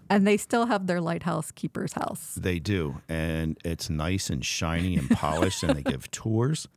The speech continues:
Speaker 2: And Susan, do I have a surprise for you?
Speaker 1: You do.
Speaker 2: I do. In this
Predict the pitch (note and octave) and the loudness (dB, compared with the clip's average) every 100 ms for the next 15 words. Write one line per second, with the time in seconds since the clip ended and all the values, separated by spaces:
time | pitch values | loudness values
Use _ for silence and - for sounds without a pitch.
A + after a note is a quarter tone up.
0 | _ _ G2+ F2+ - G#2+ G2 D#2+ E2 A2 | _ _ 0 2 2 2 2 0 2 4
1 | C3 G2 G2+ F#2+ F2+ F#2+ - - D2+ - | 6 6 4 4 2 -4 -10 -8 -6 -6
2 | C2+ E2+ D#2 D2+ - D2+ C#2+ B1 - - | -2 0 2 0 -2 0 0 -4 -10 2
3 | F3+ A3 E4 F#4 A3+ F#3 - - F2+ C#2 | 4 4 4 4 4 0 -2 -4 -2 0
4 | G2 A2 C#2 - G2+ G#2+ | 2 2 0 0 2 2